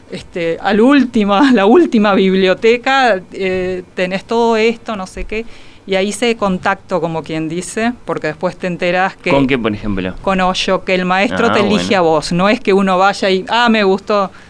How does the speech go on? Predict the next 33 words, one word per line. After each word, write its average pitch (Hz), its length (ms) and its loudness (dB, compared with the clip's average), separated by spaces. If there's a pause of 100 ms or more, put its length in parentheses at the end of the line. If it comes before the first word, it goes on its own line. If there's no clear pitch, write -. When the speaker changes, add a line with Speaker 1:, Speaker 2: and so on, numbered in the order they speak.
(360)
Speaker 1:
Después 196 340 -4
que 247 60 -2
empezás 190 440 -2
a 208 100 0
leer, 208 300 0
dicen 214 500 -2
que 185 380 -2
estabas 208 460 0
preparada 214 960 2
para 190 260 0
que 180 200 -2
el 185 100 -2
maestro 196 840 -2 (420)
te 175 100 -2
eligiera. 160 680 -4 (440)
Este, 156 680 -12 (460)
y 214 140 -6
bueno, 170 280 -8
fue 175 320 -2
bello 185 360 -4
porque 156 280 -8
a 151 40 -6
partir 156 400 -8
de 175 120 -4
ahí 170 260 -2
fue 190 380 -8 (280)
un 160 200 -8
viaje 180 380 -2
de 175 160 0
ida 190 580 -2
y 165 140 -10
empezás 160 560 -8
a, 160 260 -6